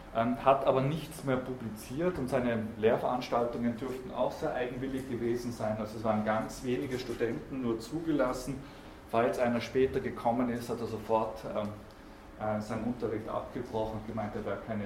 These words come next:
Tourismusinstanz, und ist wieder gegangen. Also ein konzentriertes Arbeiten ohne Unterlagen, und daraus sind eine Reihe von, von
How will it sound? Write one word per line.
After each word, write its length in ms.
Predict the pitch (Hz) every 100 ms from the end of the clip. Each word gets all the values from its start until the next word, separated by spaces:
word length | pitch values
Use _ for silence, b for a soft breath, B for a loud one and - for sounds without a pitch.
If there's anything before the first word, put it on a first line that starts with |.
| 101 120
Tourismusinstanz, 1040 | 120 123 120 110 107 - 107 107 110 113
und 100 | 110
ist 160 | 113
wieder 140 | 113 110
gegangen. 580 | 107 - 104 139 135 120
Also 200 | 107 110
ein 200 | 104 -
konzentriertes 800 | 123 - 107 - 127 156 - -
Arbeiten 500 | 117 123 117 - -
ohne 240 | 120 139 135
Unterlagen, 800 | 123 175 156 131 117 117 120 127 B B B 120
und 120 | 120
daraus 260 | 120 135
sind 140 | 143 131
eine 220 | 120 113
Reihe 260 | 110 131 143
von, 380 | - 120 113 107 - - - - -
von 320 | 110 104 101